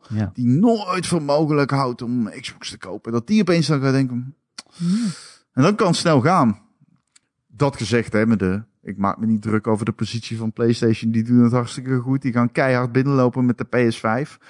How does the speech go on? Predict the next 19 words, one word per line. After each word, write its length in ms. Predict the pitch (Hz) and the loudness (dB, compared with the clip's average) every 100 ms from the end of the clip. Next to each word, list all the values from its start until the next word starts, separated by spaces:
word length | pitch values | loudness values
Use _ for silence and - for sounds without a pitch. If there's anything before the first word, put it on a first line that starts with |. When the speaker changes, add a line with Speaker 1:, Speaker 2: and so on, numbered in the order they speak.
| - - | -20 -2
Speaker 1:
Mhm. 240 | 127 127 | 2 4
Speaker 2:
En, 280 | 101 120 120 | 4 4 6
eh, 420 | 123 120 123 123 123 131 - _ - | 6 6 6 4 2 -2 -12 _ -12
dat 220 | 131 127 | -6 -6
is, 240 | - - 135 | -6 -8 -2
eh, 320 | 131 135 135 110 | 2 4 2 0
ik, 340 | 120 104 127 | -4 -2 0
dat 140 | 127 127 | 0 0
kei 220 | 175 147 | 0 2
knap 340 | 175 196 208 | 2 2 2
wat 120 | 240 | -2
ze 140 | - 240 | 2 4
doen. 280 | 220 180 131 | 6 6 6
En 60 | 131 | 4
Speaker 1:
Ja. 60 | 131 | 6
Speaker 2:
die 60 | |
maken 300 | 131 147 147 | 4 2 2
hele 220 | 147 160 | 2 4
goede 240 | 151 170 | 2 0